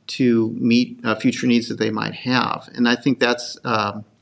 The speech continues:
it, it's something that I really think we can do this legislative session. I, I think in light of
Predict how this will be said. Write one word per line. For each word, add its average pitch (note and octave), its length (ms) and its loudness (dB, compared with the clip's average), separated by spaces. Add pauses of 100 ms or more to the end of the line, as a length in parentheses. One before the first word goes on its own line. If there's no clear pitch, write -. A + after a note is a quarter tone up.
(240)
it, D3 160 2
it's E3 120 0
something G3 240 2
that G#3+ 80 2
I - 20 0
really G3+ 240 2
think G3 180 -4
we F3+ 80 0
can C#3 140 4
do C3 120 4
this B2+ 220 -2
legislative A#2+ 480 0
session. A#2 400 -2
I, A2+ 220 -4
I A#2+ 40 -2
think A#2+ 180 -2
in A2+ 100 -2
light A#2 260 2
of A#2 160 -2